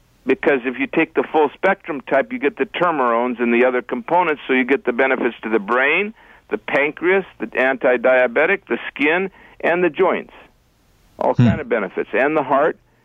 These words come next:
Speaker 1: and anti-tumor, and improved digestion. How about six in one?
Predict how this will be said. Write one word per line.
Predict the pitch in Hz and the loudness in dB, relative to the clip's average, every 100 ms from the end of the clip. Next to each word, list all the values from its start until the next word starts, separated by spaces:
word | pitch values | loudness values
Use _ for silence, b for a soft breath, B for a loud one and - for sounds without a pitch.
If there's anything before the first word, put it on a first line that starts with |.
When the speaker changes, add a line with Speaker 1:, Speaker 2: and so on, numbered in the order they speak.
| _ | _
Speaker 1:
and | 147 147 | -2 0
anti-tumor, | 139 143 156 135 - 131 147 170 | 0 2 2 2 2 2 2 2
and | 139 143 | 2 2
improved | 139 - 147 123 | 0 2 2 4
digestion. | 147 143 185 - - 82 - _ _ - | 2 2 -2 -2 -6 -12 -12 _ _ -6
How | |
about | 135 151 143 - | 0 0 0 -2
six | 160 - | -4 -2
in | 147 135 | 0 2
one? | 135 85 | 2 0